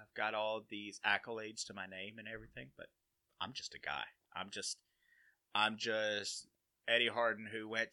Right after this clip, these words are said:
to Sumner Christian, and I'm, I, at the end of the day, like, I, I want people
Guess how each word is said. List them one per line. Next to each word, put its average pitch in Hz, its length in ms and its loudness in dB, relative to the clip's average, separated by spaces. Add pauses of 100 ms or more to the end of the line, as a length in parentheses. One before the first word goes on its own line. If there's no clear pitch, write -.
to 104 320 -6
Sumner 117 340 -2
Christian, 104 540 -2 (920)
and 101 180 0 (220)
I'm, 101 120 -6 (720)
I, 120 200 8 (1300)
at 120 120 0
the 127 120 -2
end 147 140 0
of 127 80 -8
the 120 60 -8
day, 110 400 0 (100)
like, 98 320 -8 (880)
I, 101 300 4
I 104 140 0
want 104 320 -8
people 92 580 -10